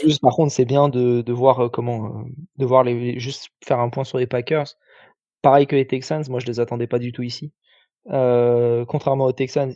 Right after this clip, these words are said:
ils ont été en jeu jusqu'au bout. Euh, par contre, les deux ont affronté pour, potentiellement, euh, le, le, comment dire, le, le Super Bowl.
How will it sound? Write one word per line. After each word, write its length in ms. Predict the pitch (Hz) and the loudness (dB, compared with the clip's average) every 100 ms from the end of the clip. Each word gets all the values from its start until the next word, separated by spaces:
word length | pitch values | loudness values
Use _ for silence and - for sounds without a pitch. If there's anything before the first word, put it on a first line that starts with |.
| _ | _
ils 260 | 123 120 117 | -12 -10 -8
ont 100 | 120 | -8
été 280 | 117 - 120 | -8 -8 -8
en 140 | 117 | -6
jeu 160 | 117 135 | -6 -6
jusqu'au 320 | 117 - 127 | -6 -8 -10
bout. 220 | 120 151 _ _ _ _ _ _ 139 | -8 -12 _ _ _ _ _ _ -2
Euh, 560 | 127 123 117 117 117 | 0 2 0 -2 -4
par 160 | - 117 | -2 -2
contre, 160 | 147 | -2
les 80 | 123 | -4
deux 140 | 120 139 | 0 2
ont 120 | 127 | 2
affronté 400 | 107 120 113 123 | -2 -6 -4 -6
pour, 200 | - 117 - - | -4 -10 -10 -8
potentiellement, 680 | 127 123 - 123 131 143 | -4 -4 -4 -6 -2 -2
euh, 220 | 120 113 | 0 -2
le, 280 | 113 117 110 | -4 -6 -6
le, 140 | 110 110 | -8 -10
comment 260 | 120 117 | -10 -10
dire, 220 | 110 110 | -10 -12
le, 220 | 107 104 107 | -12 -12 -10
le 120 | 110 | -12
Super 300 | - 120 117 | -8 -4 -2
Bowl. 220 | 143 160 | -2 -4